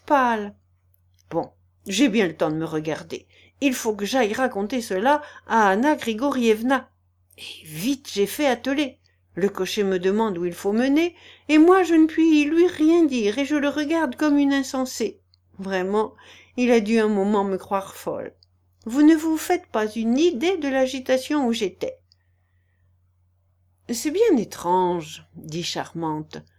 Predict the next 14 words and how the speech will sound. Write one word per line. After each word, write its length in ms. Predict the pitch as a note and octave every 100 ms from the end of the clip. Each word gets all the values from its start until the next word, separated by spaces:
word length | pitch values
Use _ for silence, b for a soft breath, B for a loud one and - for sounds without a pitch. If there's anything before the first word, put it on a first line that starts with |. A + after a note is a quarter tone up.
| b b b -
Vendre, 800 | C3+ E3 G3+ C4 D4 C#4+ G#3+ E3+
acheter 720 | F3+ - - G#3 - A#3 A3+
des 260 | E3+ D#3+
âmes 200 | F3+ E3
mortes, 680 | E3 F3 G#3+ C#4+ C#4+ - - D#3+ - _ _ _ _ E3+
est-ce 220 | E3 -
faire 240 | F3+ F3
un 100 | E3+
pacte 360 | E3 F#3+ F#3+ -
avec 260 | F#3+ G3
le 140 | G3+ G3+
diable ? 480 | G3 C4+ E4+ G4 G#4 - _ _ _ _ _ _ _
Au 80 | C4
fait, 400 | C#4 G4+ G4 -